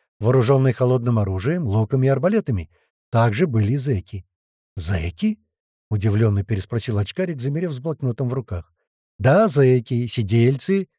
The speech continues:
всякий сброд», буквально выплюнул от злости слова Туман. «Те, кто парился в местной тюрьме, им предложили деньги, хорошие деньги, и первыми кинули на убой, что-то типа штрафного батальона. И ещё, также среди них были бойцы,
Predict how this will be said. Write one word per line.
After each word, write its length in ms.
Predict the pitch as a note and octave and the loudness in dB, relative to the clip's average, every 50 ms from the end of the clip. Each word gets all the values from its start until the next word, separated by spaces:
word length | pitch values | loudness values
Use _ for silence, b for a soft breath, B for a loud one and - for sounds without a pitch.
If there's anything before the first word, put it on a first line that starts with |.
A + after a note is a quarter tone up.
| _ - | _ -4
всякий 360 | - - D#3+ G3 - A#3+ G#3+ | 0 2 2 2 2 0 -2
сброд», 440 | D3 C3 B2 B2+ B2 A#2+ A#2+ A#2 - | 0 0 2 2 4 2 2 0 -2
буквально 440 | A2 F2+ F2 - G#2+ G2+ F#2+ F#2 F2+ | -6 -8 -6 -4 -2 -2 -2 -2 -4
выплюнул 540 | D2+ D#2 C3+ F3 - E3+ F3 F3 F3 F3 F3 | -4 -4 -4 -4 -4 -4 -6 -4 -4 -4 -6
от 100 | E3 C#3+ | -8 -8
злости 320 | D#3+ F3+ E3 - - - | -8 -8 -8 -8 -10 -10
слова 320 | D3 - D#3+ C#3+ G#2 G#2+ | -8 -6 -4 -4 -4 -4
Туман. 340 | - - A2 D3+ E3+ C#3+ G2 - _ _ _ _ _ _ _ _ _ - | -4 -4 -4 -2 -2 -4 -6 -8 _ _ _ _ _ _ _ _ _ -2
«Те, 180 | - C#3+ C#3 | 0 2 2
кто 200 | - - B2 A#2 | 2 0 -2 -2
парился 460 | - - E3+ D#3+ C#3+ B2 G#2 - A#2+ | 0 2 2 4 4 2 2 0 0
в 60 | G2+ F#2+ | 0 2
местной 340 | A#2 C3+ A#2+ - - G#2+ | 2 0 0 0 -2 -4
тюрьме, 380 | - - - G#2+ B2+ D3+ A2+ - _ _ _ _ _ _ _ _ | -2 -2 -2 -2 0 -2 -2 -4 _ _ _ _ _ _ _ _
им 160 | - A2+ A#2+ A2 | 0 2 2 2
предложили 480 | A#2+ B2 A#2 B2 A2+ G#2 B2+ B2+ C#3+ | 0 0 0 0 2 2 2 0 0
деньги, 460 | C3 A2+ A2+ G2 F#2 F#2+ G#2 C#3+ C3+ - _ _ _ _ _ _ | 0 0 0 -2 -2 -2 -6 -8 -10 -12 _ _ _ _ _ _
хорошие 440 | - E3 D#3 C3 - - - C3+ B2+ | 2 4 4 4 4 2 0 -2 -2
деньги, 460 | A#2+ E3+ F3+ F3 E3 E3 F3+ C#3+ - _ _ _ - | -2 -2 -2 -2 -4 -6 -8 -10 -12 _ _ _ -2
и 100 | A2 G#2 | -2 0
первыми 500 | - - A2+ A2 G#2+ G#2 B2+ C#3+ D#3+ E3 | 2 2 2 4 4 4 2 2 2 0
кинули 380 | D3 - F#3+ F#3 F#3+ F#3 F#3 | 0 -2 -2 0 0 0 -2
на 140 | F#3 F3+ F#3 | -2 -2 -2
убой, 360 | F#3 E3 F3 F#3 F3+ F3+ D#3+ _ _ _ _ _ _ | -2 -2 -2 -2 -4 -4 -8 _ _ _ _ _ _
что-то 320 | - - - C#3+ A#2 C3 A2+ | -12 -4 -2 0 2 0 0
типа 260 | - D3 C#3+ - - | 0 -2 -2 -2 -2
штрафного 520 | - - C#3 C3+ B2 - E3 D#3 C3+ C3+ | -2 -2 -2 -4 -2 -2 0 0 0 0
батальона. 540 | B2+ C#3 C#3+ E3+ E3+ E3 C3+ G2 F2 D#2+ D2+ - _ _ _ _ _ _ - | 0 -2 -2 -2 -2 -2 -2 -2 -4 -6 -8 -14 _ _ _ _ _ _ 0
И 60 | A#2 | 2
ещё, 480 | D#3+ A3 G#3 - - G3 F3+ E3+ E3 - _ _ _ _ _ _ _ _ | 2 2 2 0 0 -2 -2 -2 -4 -10 _ _ _ _ _ _ _ _
также 300 | - B2+ B2 G2+ A2 A#2 | 0 0 2 0 0 -2
среди 300 | - - A#2 A2+ A#2 A#2+ | -2 -2 -2 0 0 0
них 200 | B2 C3+ B2+ G#2+ | 0 0 -2 -2
были 200 | G#2 A#2+ A#2+ A#2+ | 0 0 0 0
бойцы, 460 | G#2+ A#2 A2 G2+ - - D#3+ F3 F3 | 2 0 0 0 -2 -4 -4 -4 -4